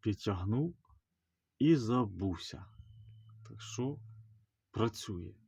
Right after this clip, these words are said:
Я більше ні разу не підтягував, нагрузку тримає, по шумності тихенький. Ну, то тільки коли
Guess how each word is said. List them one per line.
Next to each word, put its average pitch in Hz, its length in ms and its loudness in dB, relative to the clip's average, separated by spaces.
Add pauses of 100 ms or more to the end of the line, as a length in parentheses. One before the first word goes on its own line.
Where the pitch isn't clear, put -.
(500)
Я 104 360 0
більше 107 400 0
ні 101 80 2
разу 95 280 2
не 113 120 2
підтягував, 92 640 0
нагрузку 110 500 2
тримає, 101 760 2 (560)
по 113 100 0
шумності 120 760 2 (1700)
тихенький. 110 920 8 (460)
Ну, 107 140 -6
то 120 120 0
тільки 110 280 -2
коли 110 360 6